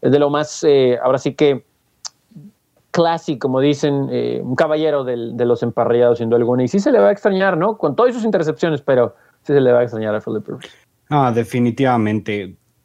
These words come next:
Speaker 2: Un, un verdadero competidor. Yo creo que es la mejor manera de describir a Philip Rivers.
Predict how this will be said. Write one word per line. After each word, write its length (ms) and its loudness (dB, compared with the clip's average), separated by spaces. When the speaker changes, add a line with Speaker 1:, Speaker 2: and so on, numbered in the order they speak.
Speaker 2:
Un, 540 2
un 200 2
verdadero 600 2
competidor. 640 -4
Yo 140 -4
creo 160 -6
que 80 -4
es 140 -4
la 120 -2
mejor 440 -2
manera 400 2
de 120 0
describir 720 -8
a 120 -6
Philip 380 -4
Rivers. 500 -2